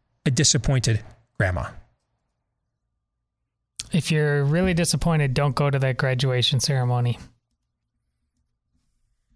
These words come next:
Speaker 2: It's gonna hurt, it's gonna suck, but y-, y-, how, you gotta do what you can to open up eyes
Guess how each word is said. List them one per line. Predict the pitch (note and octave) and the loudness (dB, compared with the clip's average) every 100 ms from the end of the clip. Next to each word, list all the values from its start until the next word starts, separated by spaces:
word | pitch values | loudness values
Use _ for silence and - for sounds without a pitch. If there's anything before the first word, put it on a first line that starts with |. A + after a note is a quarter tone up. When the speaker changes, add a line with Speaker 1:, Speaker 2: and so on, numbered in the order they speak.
| _ _ | _ _
Speaker 2:
It's | F3+ - | -4 -2
gonna | F3 E3 | 0 0
hurt, | C3+ D#3+ E3 - - | 2 0 0 -6 -6
it's | D3+ | -2
gonna | E3+ D3+ | 0 0
suck, | - D#3+ C#3 - - | 0 0 -2 -4 -4
but | D3+ C3+ - - | -4 -4 -10 -8
y-, | - D3 D3+ - F3 | -2 -2 -2 -6 -4
y-, | E3 - - - | -4 -8 -14 -4
how, | E3+ E3 D#3 - - _ _ _ _ _ _ _ _ _ _ _ - | 0 0 -2 -10 -20 _ _ _ _ _ _ _ _ _ _ _ -4
you | D#3+ | 0
gotta | E3 F3+ - - _ _ - E3 | 2 0 -4 -14 _ _ -2 0
do | D#3+ D3 | 2 2
what | C#3 D3+ | 2 0
you | D#3 C#3 | 0 0
can | - E3 C#3 B2 A#2 - | 0 0 0 0 -2 -4
to | E3+ | -2
open | D3+ C3+ D3+ | 0 0 0
up | C3 B2 | -2 0
eyes | C#3 B2+ A#2+ A#2 - | 0 0 0 -2 -4